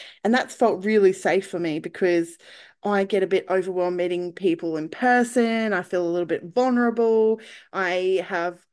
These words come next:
some self-worth issues that I'm working on that I'm always up leveling. And as I feel like I've got to all of it and I've done healing and I've worked through this, I, I get to another level. And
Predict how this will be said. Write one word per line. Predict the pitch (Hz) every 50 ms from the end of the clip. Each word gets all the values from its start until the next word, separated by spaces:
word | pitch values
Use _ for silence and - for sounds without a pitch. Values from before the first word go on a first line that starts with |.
| _ _
some | - - - 185 170 170
self-worth | 165 - - 214 190 202 196 196 - - 190 208 220 220 214 214 208 214 -
issues | - 226 220 - 240 226 220 220
that | - 202
I'm | 208 202 208
working | 202 202 202 202 202 - 214 208
on | 202 196 202 202 202 202 208 202 208 - - - - _ -
that | 196 190
I'm | 185 185 180 185 185 -
always | - 226 233 233 233 220 214 202
up | 202 - 208 208 202 -
leveling. | 220 214 214 220 214 202 220 226 226 226 214
And | 196 185 - -
as | 196 202 220 208 220
I | 202 208
feel | 202 208 - 202 202 202
like | 202 202 208 208
I've | 208 196 180 175
got | - 208 190 - -
to | - - 220 202 202 202 202 - - - - - - - _ _ _
all | - 226 226 226 220
of | 214 202 208
it | 208 202 196
and | 196 180
I've | 156 165 165
done | - 185 185 190
healing | 190 - - 202 196 196 190 196 196
and | 185
I've | 175 175
worked | 170 170 175 175 - -
through | - - 208 190
this, | 190 185 190 185 -
I, | 190 180 175 - - -
I | 175 180
get | 175 - 190 185 - -
to | - - 185
another | 175 175 175 170 165 156
level. | 156 170 175 175 170 165 160 165
And | 156 151 165 165